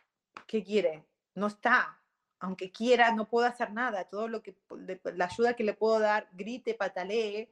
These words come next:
el test no está listo para poder dárselo. Cuando esté listo, se lo mandamos por email, ¿ok? Entonces, ahí es donde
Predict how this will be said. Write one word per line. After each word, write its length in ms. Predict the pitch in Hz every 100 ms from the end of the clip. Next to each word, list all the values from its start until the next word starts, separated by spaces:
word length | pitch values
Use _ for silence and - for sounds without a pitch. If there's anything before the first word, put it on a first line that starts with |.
| _ _ _
el 180 | - 190
test 320 | - 240 277 - -
no 360 | 190 202 233 -
está 280 | - 214 220
listo 640 | 226 214 - 190 208 - _ _
para 220 | 180 170
poder 300 | 185 185 208
dárselo. 640 | 208 214 - 190 214 196 - _ _
Cuando 260 | - 165 160
esté 220 | - 208
listo, 340 | 247 233 294
se 140 | 302 185
lo 100 | 170
mandamos 400 | 170 170 190 202
por 140 | - 240
email, 340 | 381 359 208 _ _ _ _ _
¿ok? 200 | - 165 175 180 233 233 _ _ _ -
Entonces, 460 | 180 208 240 233 -
ahí 280 | 180 214 214
es 120 | 208
donde 580 | 202 202 208 214 220